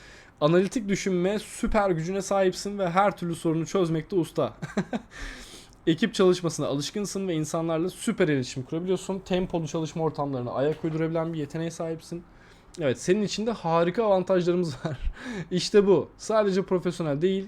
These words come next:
ki-, kişisel gelişimine de önem veriyoruz. Sana eğitim ve kariyer planlaması konusunda destek oluyoruz.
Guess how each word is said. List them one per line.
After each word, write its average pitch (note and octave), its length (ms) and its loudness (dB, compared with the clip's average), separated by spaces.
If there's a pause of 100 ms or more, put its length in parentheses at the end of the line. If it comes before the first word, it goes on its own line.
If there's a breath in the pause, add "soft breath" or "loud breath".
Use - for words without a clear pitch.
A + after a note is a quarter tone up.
(100)
ki-, F3 300 -4
kişisel D#3+ 460 0
gelişimine D#3 440 -2
de G3 40 4
önem F#3+ 260 2
veriyoruz. F3+ 420 4 (340 loud breath)
Sana E3 260 0
eğitim D3+ 340 2
ve D3+ 100 -2
kariyer D3 360 0
planlaması C3 480 -4
konusunda C3+ 420 -6
destek C#3 340 -4
oluyoruz. E2 320 -10